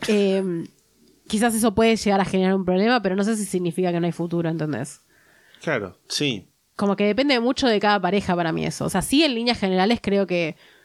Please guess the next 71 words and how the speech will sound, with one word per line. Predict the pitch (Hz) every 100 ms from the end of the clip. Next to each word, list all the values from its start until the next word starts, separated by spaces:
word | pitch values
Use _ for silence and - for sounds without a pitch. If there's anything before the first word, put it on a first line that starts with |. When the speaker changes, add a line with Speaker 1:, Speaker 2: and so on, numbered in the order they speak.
| _
Speaker 1:
si | - 190
sos | 180 208
una | 220 190
persona | 180 208
recién | 196 190
salida | 190 196
de | 196
la | 175
secundaria | 180 180 170 165
y |
el | 185
otro | 180 170
tiene | 175 175
dieciocho | 165 165 175
años | 170 175 170
más, | 170 190 233 - - - _ _ _ _ _ _ -
no | 240
sé | 277
si | 214
es | -
que | 208
no | 214
hay | 220
futuro, | 202 185 233 247
pero | 190
es | 196
una | 214 175 165 170
situación | - 190 170 196 202
difícil, | 175 202 247 214 180
más | 175
que | - 180
nada | 196 196
por | 170 160
la | 156
disparidad | 156 - 160 156 160
de | 170
experiencias | 156 - 165 170 175 165 180 160
en | 165
la | 165 165
vida, | 175 180 185 214
Speaker 2:
Re. | - 92 87 _ _ _ -
Speaker 1:
en | 180
las | 170
que | 175
también | 170 - 170 175
yo | 175 175
siento | 185 185
que | 170
capaz | 165 170
es | 175
probable | 170 175 175
que | 175
vos | 190 175
quieras | 190 170
experimentar | 165 - 180 175 175
más | 175 165
cosas | 185 180
que | -
la |
otra | 196
persona | 185 175 190
ya | 185
experimentó | - 196 180 180
y | 214
es | 196
una | 170
paja | 175 165 175
para | 165
otra | 165 156
persona | 156 185 165
también. | 143 120